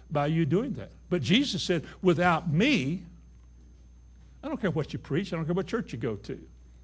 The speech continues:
"without me, you can do nothing." Look also at verse seven. "If you abide in me, and my words abide in you." What does it say?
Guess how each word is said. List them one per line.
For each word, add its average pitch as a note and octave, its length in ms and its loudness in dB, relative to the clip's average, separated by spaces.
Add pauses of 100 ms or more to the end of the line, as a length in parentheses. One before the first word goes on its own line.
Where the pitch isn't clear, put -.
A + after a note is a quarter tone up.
(760)
"without C3 220 2
me, E3+ 100 2
you D3 120 0
can A#2+ 120 0
do B2+ 100 0
nothing." B2+ 380 0 (1600)
Look E3 160 2
also D3+ 320 4
at C3 60 0
verse C#3 520 2
seven. B2+ 400 4 (400)
"If A3 240 10
you F#3 160 8
abide D#3+ 460 8
in D#3 240 2
me, D3 340 4 (2500)
and E3 140 6
my F#3 160 8
words F#3+ 680 6
abide A2+ 520 0
in A2 220 -2
you." G#2+ 280 0 (1500)
What D#3+ 100 0
does F3 140 2
it F#3+ 80 4
say? - 340 -2